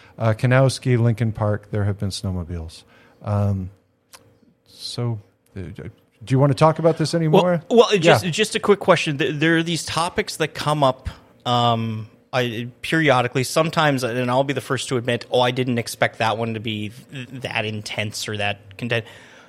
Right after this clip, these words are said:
Speaker 2: As a council member, I'm assuming you've heard from those that are pro-snowmobile and those that are anti-snow-, uh, or anti-snowmobile route on the south end. I shouldn't say anti-snowmobile, right?
Speaker 1: Right.
Speaker 2: Just,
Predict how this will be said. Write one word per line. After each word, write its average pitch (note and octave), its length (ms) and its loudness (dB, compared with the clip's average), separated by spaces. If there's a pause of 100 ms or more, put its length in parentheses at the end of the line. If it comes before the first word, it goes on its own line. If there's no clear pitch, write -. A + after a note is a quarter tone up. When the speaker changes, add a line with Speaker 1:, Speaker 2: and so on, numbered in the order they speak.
(340)
Speaker 2:
As C#3 200 0
a C3 100 0
council A3 480 0
member, G#2 460 -2 (480)
I'm B2 180 2
assuming C3 460 0
you've B2 180 0
heard A#2+ 300 -2
from A#2 160 -4
those A2+ 280 0
that A2+ 120 2
are A2 80 0
pro-snowmobile A2+ 840 -2
and G#2+ 100 -6
those G#2+ 200 -4
that G#2 140 0
are G2+ 260 -2 (140)
anti-snow-, A#2 580 -2
uh, A2+ 360 0 (140)
or - 100 -6
anti-snowmobile B2 880 0
route A2+ 260 2
on A2 80 -4
the G#2 60 -4
south G#2 240 -2
end. G2 100 -8
I - 20 -10
shouldn't A#2 320 -6
say G#2+ 180 -2
anti-snowmobile, G2+ 720 -6
right? G#2 140 0
Speaker 1:
Right. A2+ 80 6
Speaker 2:
Just, A2 180 -4